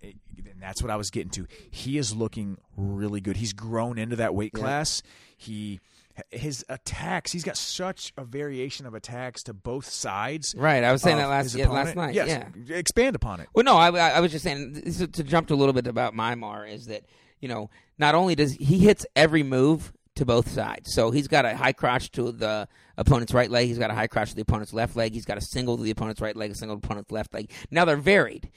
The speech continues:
Speaker 2: They're different, right? He doesn't hit the same high crotch that he hits to the right that he does to the left, but he can attack both legs. And so we,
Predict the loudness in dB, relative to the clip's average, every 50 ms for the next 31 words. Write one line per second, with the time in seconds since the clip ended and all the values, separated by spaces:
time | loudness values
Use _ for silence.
0 | _ _ _ 2 2 2 4 6 4 4 4 2 0 -2 0 0 2 2 2 2
1 | 2 0 -4 -4 -6 -10 -6 -4 -4 -2 -2 -2 -2 -4 -2 0 0 0 2 0
2 | -2 -6 -8 -8 -6 -6 -6 -6 -8 -8 -6 -4 -2 -4 -4 -4 -6 -8 -8 -6
3 | -6 -6 -6 -8 -8 -10 -12 -8 -6 -6 -4 -6 -6 -10 -14 -18 -20 -20 -20 _
4 | _ -4 -4 -2 0 -2 -2 0 0 -2 -2 0 0 0 0 -2 -2 -4 -4 -4
5 | -2 0 0 2 2 0 -2 -6 -14 _ _ _ _ -6 -6 -6 -6 -8 -12 _
6 | -2 0 2 2 2 -2 -6 -10 -10 -10 -10 -12 -14 -16 -4 0 0 0 0